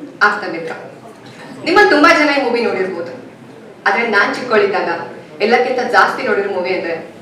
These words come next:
ಅದು ಆಪ್ತ ಮಿತ್ರ. ಈ ಮೂವಿ ನಾನ್ ಚಿಕ್ಕವಳಿದ್ದಾಗ ಏನಾದ್ರೂ ಬಂದ್ರೆ ಕಂಪ್ಲೀಟ್ ನೋಡದೆ ಬಿಡ್ತಿರ್ಲಿಲ್ಲ. And ಮೂವಿ ನೋಡಿದ ರಾತ್ರಿ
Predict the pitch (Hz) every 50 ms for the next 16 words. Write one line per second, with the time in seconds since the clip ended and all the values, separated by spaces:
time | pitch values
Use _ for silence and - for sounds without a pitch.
0 | - - - 208 202 208 - - - - - 165 - - - - - - - -
1 | - - - - - - - - - - - - - - - - 311 349 330 320
2 | 339 381 392 403 370 311 311 269 - 302 311 311 302 285 269 277 - 254 254 240
3 | 247 214 214 196 - - 185 - - - - - - - - - - - 220 233
4 | 233 240 277 285 285 233 214 220 220 220 - - - - 190 185 185 - - -
5 | - - - - - - - - - - - - - - 196 220 220 220 226 233
6 | 233 - 269 247 - - 226 - 190 175 - - - 170